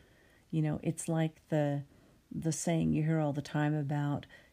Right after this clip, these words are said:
you've gotta take care of yourself, because how can you care for others,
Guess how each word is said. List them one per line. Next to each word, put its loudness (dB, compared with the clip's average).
you've 0
gotta -2
take -4
care -2
of -4
yourself, -2
because -2
how -2
can -2
you 0
care -2
for -6
others, -2